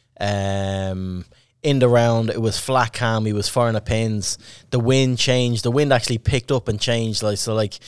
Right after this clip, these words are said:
when Rory was hitting three woods and drivers down to different necks and holes on the back nine, um, on round three, that just wasn't there for the leaders in the afternoon, so they stalled. He had already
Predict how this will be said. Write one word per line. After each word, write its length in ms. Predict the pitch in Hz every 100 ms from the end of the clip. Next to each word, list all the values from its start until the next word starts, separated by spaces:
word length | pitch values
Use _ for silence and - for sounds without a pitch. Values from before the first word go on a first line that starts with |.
| - - -
when 180 | 123
Rory 300 | 123 139 135
was 140 | 120 117
hitting 320 | 139 123 113
three 360 | - - 139 131
woods 340 | 127 123 104
and 140 | 110
drivers 540 | 104 117 127 123 117 113
down 300 | 120 120 113
to 200 | 117 110
different 380 | 98 113 113 104
necks 320 | 117 110 -
and 100 | 104
holes 380 | 117 117 113 104
on 80 |
the 80 | 101
back 280 | 95 113 -
nine, 280 | 110 107 104 - - - - -
um, 760 | 107 104 101 101 101 101 101 -
on 540 | 110 107 104 104 104 104
round 380 | 107 110 104 101
three, 480 | - 117 110 107 92 _ _
that 160 | 113
just 160 | - 113
wasn't 460 | 117 123 120 113
there 220 | 107 110 110
for 140 | 117
the 80 | 107
leaders 360 | 104 104 101
in 60 | 95
the 80 | 98
afternoon, 500 | 92 - 92 98 90
so 160 | -
they 200 | 90 127
stalled. 600 | 131 - 113 107 107 98 - - - - _
He 160 | - 123
had 160 | 120
already 600 | 113 113 110 107 104 95